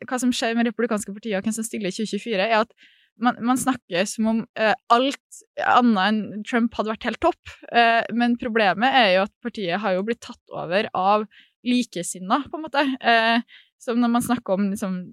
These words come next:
DeSantis eller, eh, Josh Hawley, han, eh, juniorsenatoren i Missouri, for eksempel, som også er litt sånn her up and coming stjerne, er jo at de er jo yngre, eh, kanskje litt smartere,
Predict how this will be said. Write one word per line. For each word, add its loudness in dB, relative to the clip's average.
DeSantis -2
eller, -2
eh, -4
Josh -2
Hawley, 4
han, -2
eh, -6
juniorsenatoren -8
i -8
Missouri, -4
for -8
eksempel, -4
som -4
også -4
er 0
litt -2
sånn 0
her -2
up -6
and 0
coming -2
stjerne, 0
er 4
jo 8
at -8
de -2
er 4
jo 4
yngre, 4
eh, 2
kanskje -2
litt -4
smartere, 0